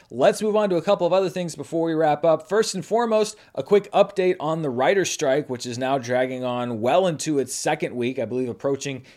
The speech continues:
its third week. And we've seen a lot of production disruptions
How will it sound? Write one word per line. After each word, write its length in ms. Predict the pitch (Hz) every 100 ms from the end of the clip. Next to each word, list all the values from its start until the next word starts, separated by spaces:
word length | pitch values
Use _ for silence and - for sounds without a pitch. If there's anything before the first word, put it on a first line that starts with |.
| _
its 280 | - 135 -
third 420 | - 147 165 143
week. 360 | 120 117 120 - - -
And 180 | 147 151
we've 140 | 156
seen 240 | - 220 220
a 100 | 170
lot 340 | 151 170 262
of 200 | 196 156
production 840 | - 190 135 190 208 - 160 110 101
disruptions 800 | 113 113 113 104 - 101 92